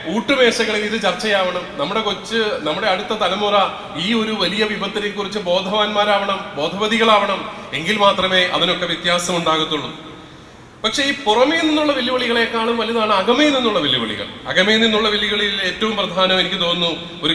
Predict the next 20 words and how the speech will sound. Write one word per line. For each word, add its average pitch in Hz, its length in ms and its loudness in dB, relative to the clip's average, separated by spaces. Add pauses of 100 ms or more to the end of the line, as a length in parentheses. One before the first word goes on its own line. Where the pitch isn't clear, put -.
(100)
കൾച്ചറൽ 180 680 0 (180)
എയ്തെയിസമാണ്, 156 960 -2 (280)
സാംസ്കാരികമായ 190 1000 2
ഒരു 160 120 -2
നിരീശ്വരത്വം. 156 920 -2 (320)
നമ്മുടെ 254 300 4
ഉള്ളിൽ 277 460 2
നി-, 277 240 0
തന്നെ 208 460 2 (100)
നിന്നുകൊണ്ട്, 175 640 0 (420)
നമ്മുടെ 226 280 2
ഉള്ളിൽ 262 520 -2 (640)
നിന്നുകൊണ്ട് 226 580 0
നമ്മുടെ 247 340 4 (160)
ഘടനകളെ 262 460 6
ദുർബലപ്പെടുത്താനുള്ള 208 920 0
പരിശ്രമങ്ങൾ 185 500 -2
എല്ലാ 220 340 2
സഭകളിലും 214 640 -2 (180)
ഇന്നുണ്ടാവുന്നുണ്ട്. 156 800 2